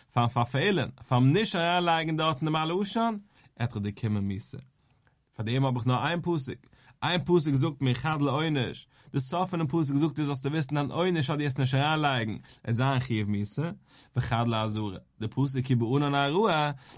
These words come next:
der Pusik sagt mir noch Azure. Ich wundere, ich mach sicher die Likes des Heran. Es ist nicht Heran, bis du verläufst, was er. Der zweite Pusik, der Sof in dem Pusik, der sagt, der Neis, dass du wissen,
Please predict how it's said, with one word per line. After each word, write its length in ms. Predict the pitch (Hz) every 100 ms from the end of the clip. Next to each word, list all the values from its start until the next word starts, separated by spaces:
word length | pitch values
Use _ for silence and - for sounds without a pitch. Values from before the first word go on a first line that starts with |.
| -
der 140 | 160
Pusik 340 | - 175 143 147
sagt 180 | 147
mir 80 | 151
noch 100 | 165
Azure. 680 | 160 160 151 160 165 139 131 - -
Ich 100 | 123
wundere, 440 | 127 208 233 139
ich 100 | -
mach 180 | 151 147
sicher 360 | 147 247 196 175
die 100 | 175
Likes 280 | 170 165
des 140 | 156 160
Heran. 400 | 147 135 123 - -
Es 120 | 127
ist 80 | 160
nicht 160 | -
Heran, 320 | 185 196 202
bis 80 | 180
du 200 | 190 196
verläufst, 460 | 165 175 180 175 170
was 160 | 143
er. 180 | 151 131 131 _ _ _ _ _ -
Der 80 | -
zweite 420 | - 147 214 202
Pusik, 240 | 139 131
der 80 | 101
Sof 320 | 123 196 190
in 60 | 190
dem 100 | 156
Pusik, 480 | 151 131 135 135 131 - - - -
der 160 | 160
sagt, 180 | 139 127
der 60 | 131
Neis, 220 | 135 120
dass 120 | 120
du 140 | 117
wissen, 500 | 123 139 123 113 113